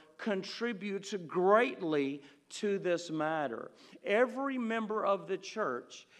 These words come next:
is so extremely important. We're individually important to God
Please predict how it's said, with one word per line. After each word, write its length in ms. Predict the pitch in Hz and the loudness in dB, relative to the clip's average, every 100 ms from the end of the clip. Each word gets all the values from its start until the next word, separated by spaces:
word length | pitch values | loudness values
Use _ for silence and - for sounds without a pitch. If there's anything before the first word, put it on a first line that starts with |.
| - | -10
is 260 | 170 175 151 | -2 -2 -4
so 340 | - 214 220 | -4 -2 0
extremely 760 | 208 - - 202 208 208 202 185 | -2 -6 -4 -4 -2 -2 -2 -2
important. 800 | 170 165 180 190 - 120 - - - - | -6 -6 -2 -2 -2 -8 -14 -20 -20 -2
We're 220 | 160 180 | 2 4
individually 1040 | 190 220 247 240 175 247 247 208 170 165 165 | 4 0 2 0 0 -2 -2 -2 0 0 0
important 580 | 160 - 185 190 175 - | -2 -2 -2 -2 -6 -6
to 100 | 156 | -4
God 520 | 160 220 175 143 | 2 6 6 4